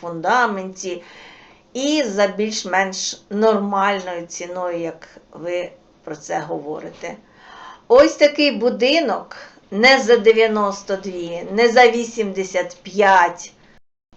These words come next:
але і не за п'ятнадцять, не за двадцять п'ять тисяч доларів. Е, ми знайшли.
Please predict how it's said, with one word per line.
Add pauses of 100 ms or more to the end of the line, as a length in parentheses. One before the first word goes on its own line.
(600)
але
і
не
за
п'ятнадцять, (100)
не
за
двадцять
п'ять
тисяч
доларів. (920)
Е, (200)
ми
знайшли.